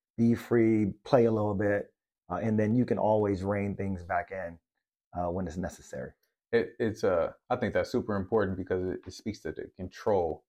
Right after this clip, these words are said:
Speaker 2: right? The control factor. I think a lot of head coaches get a program and they want ultimate control of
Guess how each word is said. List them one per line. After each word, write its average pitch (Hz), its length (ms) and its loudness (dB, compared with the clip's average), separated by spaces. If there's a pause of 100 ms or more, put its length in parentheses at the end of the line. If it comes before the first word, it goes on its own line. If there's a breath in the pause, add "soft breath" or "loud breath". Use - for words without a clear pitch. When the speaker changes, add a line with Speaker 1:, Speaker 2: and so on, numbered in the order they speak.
(140)
Speaker 2:
right? 90 220 0
The 90 80 -8
control 90 420 -2
factor. - 340 -4
I 85 60 -2
think 87 180 -10
a 85 40 -4
lot 87 200 0
of 87 140 -2
head 90 220 -4
coaches 87 560 -6 (540)
get 101 160 4
a 95 80 2
program 104 640 0 (100)
and 90 140 -6
they 92 100 0
want 87 280 -4 (120)
ultimate 95 500 -2
control 90 720 0
of 90 100 -8